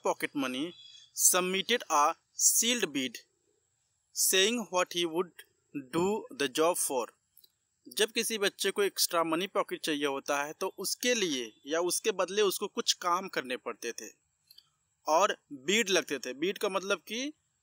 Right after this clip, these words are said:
यहाँ पे कुछ, अ, शर्तें रखी जाती थी। The lowest bidder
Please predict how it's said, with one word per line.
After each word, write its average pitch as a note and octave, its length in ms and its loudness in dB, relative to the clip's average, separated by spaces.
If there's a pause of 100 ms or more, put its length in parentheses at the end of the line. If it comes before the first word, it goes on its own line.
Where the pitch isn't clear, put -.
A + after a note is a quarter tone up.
(180)
यहाँ E3+ 260 0
पे F#3+ 120 -14
कुछ, - 420 2
अ, D3 280 2 (240)
शर्तें D#3+ 460 2
रखी G3 240 -2
जाती B2+ 320 -2
थी। A2 240 -18 (520)
The E3 160 2
lowest F#3+ 480 6
bidder F#3 320 -2